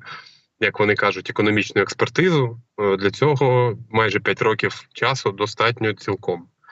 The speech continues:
Тобто тут немає, е, ну, знаєте, закон не визначає конкретний, м, термін, там, три місяці на такий-то злочин,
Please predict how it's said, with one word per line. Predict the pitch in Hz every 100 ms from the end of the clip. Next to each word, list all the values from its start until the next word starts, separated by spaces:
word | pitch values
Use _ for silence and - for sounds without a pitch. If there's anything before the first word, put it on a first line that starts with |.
| _ _
Тобто | 113 110 110
тут | 139 127
немає, | 127 131 131 113 107 104
е, | 101 101 101 98 98 95
ну, | 104 90
знаєте, | - 113 113 95 92 95
закон | 95 101 120
не | 110
визначає | 110 107 107 - 120 104
конкретний, | 92 101 110 101 98 95 92 - - - - _ -
м, | 98 98 98 98 98 98
термін, | - 113 147 117 101 107 98
там, | 90 87 85 _ _ -
три | 120
місяці | 131 123 110 - 107 101 98
на | 101
такий-то | 92 - 101 95
злочин, | 90 92 87 95